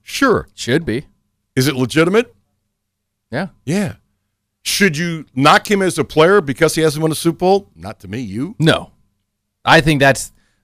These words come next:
Speaker 2: probably the most overrated thing for, like, quarterbacks to say
Speaker 1: Absolutely.
Speaker 2: that Dan Marino shouldn't be mentioned because he never won a ring.
Speaker 1: The Doctor of Sports in the house. Have a seat over here.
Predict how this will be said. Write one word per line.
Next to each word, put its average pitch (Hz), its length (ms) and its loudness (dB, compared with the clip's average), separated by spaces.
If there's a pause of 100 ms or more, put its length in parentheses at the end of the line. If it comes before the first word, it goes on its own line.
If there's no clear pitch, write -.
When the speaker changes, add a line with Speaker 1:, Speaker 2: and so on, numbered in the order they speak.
(140)
Speaker 2:
probably 147 260 4
the 135 100 2
most 135 240 4
overrated 120 640 4
thing 110 220 2
for, 107 160 2
like, 101 160 0
quarterbacks 90 480 -2
to 226 220 6
say 175 160 4
Speaker 1:
Absolutely. 151 380 0 (100)
Speaker 2:
that 117 220 0 (180)
Dan 170 220 4
Marino 165 380 4
shouldn't 156 300 2
be 151 100 4
mentioned 139 400 2
because 117 260 0
he 147 100 2
never 113 260 0
won 123 140 2
a 127 40 2
ring. 127 360 0
Speaker 1:
The 269 80 2
Doctor 285 400 4
of 254 80 2
Sports 294 420 4
in 269 80 -2
the 233 100 4
house. 220 300 4
Have 240 140 4
a 240 60 -2
seat 254 220 -2
over 240 180 6
here. 226 420 2